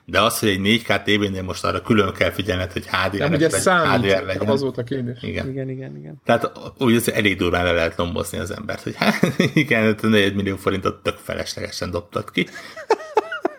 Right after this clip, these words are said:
Speaker 1: Better luck next time, ahogy mondja a
Speaker 3: Remélem,
Speaker 1: művelő.
Speaker 3: nem hallgatja ez az ismerősöm, te atya.
Speaker 1: <laughs> A, a másik, az nekem sokkal jobban fájdalmas és zavaró,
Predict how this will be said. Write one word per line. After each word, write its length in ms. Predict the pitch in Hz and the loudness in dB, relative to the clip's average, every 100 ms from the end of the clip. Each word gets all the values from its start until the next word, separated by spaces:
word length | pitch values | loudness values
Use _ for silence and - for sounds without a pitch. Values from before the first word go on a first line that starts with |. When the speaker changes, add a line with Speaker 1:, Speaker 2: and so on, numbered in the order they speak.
| _ _ - _ _ | _ _ -20 _ _
Speaker 1:
Better 340 | - - 117 | 0 4 4
luck 240 | 101 107 - | 6 4 4
next 260 | 85 - | -2 0
time, 180 | - 87 90 | 0 0 2
ahogy 180 | 85 | 0
mondja 300 | 87 85 90 | 0 -4 -2
a 20 | 85 | -2
Speaker 3:
Remélem, 240 | 185 190 | 2 4
Speaker 1:
művelő. 180 | 180 175 | 4 4
Speaker 3:
nem 180 | 175 170 | 2 2
hallgatja 400 | 156 151 143 156 | 2 2 2 0
ez 60 | |
az 80 | 143 | 0
ismerősöm, 580 | 147 - 147 143 - 139 | -2 -2 -2 -2 -4 -10
te 100 | 160 | -8
atya. 280 | 151 156 156 156 147 - | -10 -10 -8 -4 -2 0
Speaker 1:
<laughs> 420 | - - 151 - - _ _ - - 107 | 0 2 -2 -2 -18 _ _ -18 -16 -10
A, 120 | 110 123 - - | -2 -2 -2 -10
a 80 | - | 2
másik, 340 | 117 165 165 147 | 4 6 4 2
az 100 | 117 | 2
nekem 220 | 131 127 | 2 0
sokkal 360 | - 147 - | 2 2 4
jobban 240 | 117 110 104 | 2 4 0
fájdalmas 680 | - 110 104 101 104 104 - | 2 4 4 4 2 2 0
és 140 | 95 | -6
zavaró, 560 | - 98 92 92 95 | -4 -4 -2 0 -2